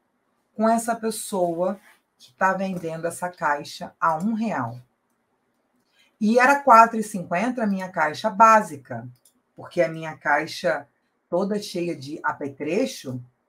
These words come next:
ela era bem mais puxadinha. Eu tinha caixa de Milk até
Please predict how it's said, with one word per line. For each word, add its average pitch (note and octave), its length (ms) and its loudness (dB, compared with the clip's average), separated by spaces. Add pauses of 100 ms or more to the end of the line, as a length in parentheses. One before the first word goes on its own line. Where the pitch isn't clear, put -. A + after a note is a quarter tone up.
(880)
ela C3+ 280 2
era C3+ 440 -2 (260)
bem D3+ 760 -2 (120)
mais F3 760 0 (220)
puxadinha. G3+ 560 -4
Eu C#3+ 60 -10
tinha G3+ 180 -6
caixa F#3+ 420 0
de F3 100 -12
Milk G3+ 440 -6
até F3+ 440 -2